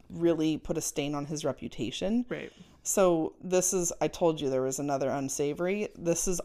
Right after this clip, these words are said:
Speaker 1: awful. He attempted to have Catherine institutionalized for not loving their children.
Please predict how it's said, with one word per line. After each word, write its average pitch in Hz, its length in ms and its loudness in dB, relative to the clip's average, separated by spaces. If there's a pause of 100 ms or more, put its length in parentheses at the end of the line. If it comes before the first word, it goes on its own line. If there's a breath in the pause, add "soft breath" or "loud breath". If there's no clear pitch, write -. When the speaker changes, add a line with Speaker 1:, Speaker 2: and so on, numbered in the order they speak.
Speaker 1:
awful. 113 560 -6 (340 soft breath)
He 208 300 0
attempted 208 640 10
to 269 80 0
have 226 260 -2
Catherine 180 640 0
institutionalized 160 1500 -4
for - 220 -2
not 160 320 -2
loving 139 480 -2
their 120 140 -2
children. - 520 -10